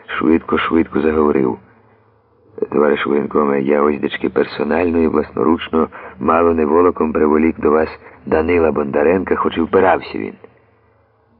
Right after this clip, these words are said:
Сагайдак тріпонув чубом, що впав на стрільчасті брови, насмішкувато примружився.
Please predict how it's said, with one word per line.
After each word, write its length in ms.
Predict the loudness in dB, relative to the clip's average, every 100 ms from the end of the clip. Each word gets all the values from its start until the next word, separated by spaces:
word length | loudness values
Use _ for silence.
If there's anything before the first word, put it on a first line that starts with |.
| _ -6
Сагайдак 500 | -2 -2 2 0 0
тріпонув 520 | -8 -4 -2 0 -2
чубом, 420 | 0 2 2 0
що 220 | -2 -4 -2
впав 300 | 2 0 0
на 120 | -4
стрільчасті 720 | -8 -4 -4 -4 -6 -8 -6
брови, 420 | -2 2 2 2 -4 -14 -20 -20 -20 -14
насмішкувато 840 | -4 -4 0 0 0 0 0 2
примружився. 760 | 0 0 2 0 -2 -6 -6 -8